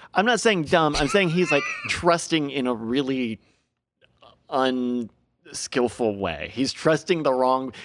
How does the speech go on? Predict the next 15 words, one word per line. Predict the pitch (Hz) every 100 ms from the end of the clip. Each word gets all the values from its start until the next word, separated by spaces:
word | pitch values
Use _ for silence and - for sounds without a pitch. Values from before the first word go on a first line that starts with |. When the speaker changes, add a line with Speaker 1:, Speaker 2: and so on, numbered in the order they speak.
| -
Speaker 1:
I, | - 156 - - - - - - -
I | 175
s-, | 254 - -
I | 220
think | 254 240 -
that | 190
the, | 156 165 156 147
the | 147
Albanians | 139 147 160 214 175 -
coming | 160 160 151
and, | 135
and, | 120 127 123
and, | 123 113 113 107
uh, |
uh, | 110 113 104 101 104 101 98